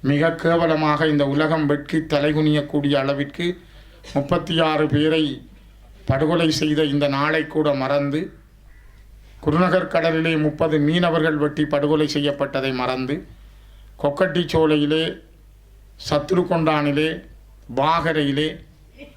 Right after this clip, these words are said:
குமுதினி படகிலே, அஹ், செயின்ட் பீட்டர்ஸ் தேவாலயத்தில், நாகர்கோவிலில்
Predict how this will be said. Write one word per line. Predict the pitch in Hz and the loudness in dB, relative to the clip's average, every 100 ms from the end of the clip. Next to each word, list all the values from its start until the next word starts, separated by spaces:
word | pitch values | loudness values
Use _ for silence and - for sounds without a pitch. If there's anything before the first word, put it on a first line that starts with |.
| - - - - | -20 -20 -8 0
குமுதினி | 165 175 175 156 | 2 2 2 2
படகிலே, | 147 143 143 143 160 165 - - - - - - - - - | 2 2 0 0 -2 -4 -12 -20 -20 -20 -20 -20 -20 -16 -10
அஹ், | 127 123 120 | -8 -8 -6
செயின்ட் | 127 170 185 | 0 4 4
பீட்டர்ஸ் | 175 180 160 160 | 2 2 0 2
தேவாலயத்தில், | 156 147 143 139 135 139 160 190 - - - - - - - | 2 2 2 0 -2 -4 -6 -8 -16 -20 -20 -20 -20 -12 -2
நாகர்கோவிலில் | 139 165 175 165 151 156 139 143 | 2 2 0 0 0 0 0 -4